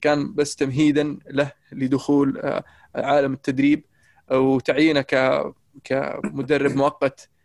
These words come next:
كانت فترة، كانت يعني خطوة، آه، مهمة. وأنا سعدت جدًا أنه اعتزل الكرة عشان يصير مدرب، وأنه أخذ ال-، ال-، ال-، ال-، ال-،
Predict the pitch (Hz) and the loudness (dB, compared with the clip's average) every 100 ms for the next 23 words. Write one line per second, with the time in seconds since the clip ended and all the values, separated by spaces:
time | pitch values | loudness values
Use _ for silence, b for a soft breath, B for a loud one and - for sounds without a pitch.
0 | _ - - 135 131 - 139 131 120 135 | _ -10 -2 -2 -2 -2 -2 -4 -2 -2
1 | 135 131 131 - 165 - 143 131 - 139 | 0 -2 -4 -4 -4 0 0 -2 -6 -2
2 | 135 139 135 147 147 143 _ b - 151 | -2 -2 0 0 0 -2 _ b 0 4
3 | 151 143 - 139 160 - 135 151 135 143 | 2 0 -2 0 -2 -4 -2 -2 -2 -6
4 | 135 139 127 131 139 143 143 135 135 131 | -6 -6 -6 -4 -2 -2 0 -2 -2 -2
5 | 147 143 151 b b 123 127 151 151 135 | 0 0 -2 b b -6 0 2 2 0
6 | 139 123 160 147 131 127 135 131 135 139 | -4 0 2 2 0 -2 -2 -2 -4 -2
7 | 135 - 147 147 131 131 135 131 139 b | 0 -2 0 0 0 0 0 -2 -6 b
8 | b - - - - - - - - - | b -8 -6 -6 -10 -12 -12 -12 -14 -16